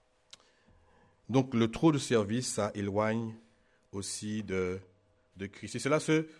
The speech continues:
se manifeste, regardez comment ça se manifeste pour Marie. Marie, Ma-, pour Marthe, pardon, elle rentre dans la pièce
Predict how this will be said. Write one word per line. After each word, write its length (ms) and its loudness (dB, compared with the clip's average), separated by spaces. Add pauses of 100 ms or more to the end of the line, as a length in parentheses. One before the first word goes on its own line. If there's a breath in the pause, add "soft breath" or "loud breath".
(180 loud breath)
se 140 -2
manifeste, 580 4
regardez 280 4
comment 200 0
ça 240 2
se 100 -4
manifeste 420 0
pour 140 -2
Marie. 320 6
Marie, 480 4
Ma-, 280 4
pour 160 0
Marthe, 220 6
pardon, 320 2 (100)
elle 120 4
rentre 400 2
dans 140 4
la 100 6
pièce 420 4